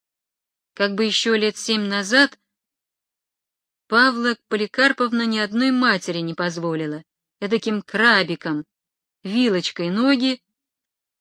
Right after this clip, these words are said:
вилочкой за голову руки, страдальческая гримаса от тяжкого пути из теплого темного материнского лона на белый свет уже почти исчезла с его лица,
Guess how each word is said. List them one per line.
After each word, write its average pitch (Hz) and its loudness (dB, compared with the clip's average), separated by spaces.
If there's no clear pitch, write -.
вилочкой 202 2
за 185 0
голову 170 -4
руки, 240 -2
страдальческая 208 -2
гримаса 196 -2
от 196 -4
тяжкого 214 2
пути 208 -4
из 190 -10
теплого 196 2
темного 185 -2
материнского 185 -2
лона 202 0
на 185 0
белый 185 0
свет 180 -4
уже 170 -2
почти 175 -4
исчезла 220 -2
с - -8
его 226 0
лица, 214 0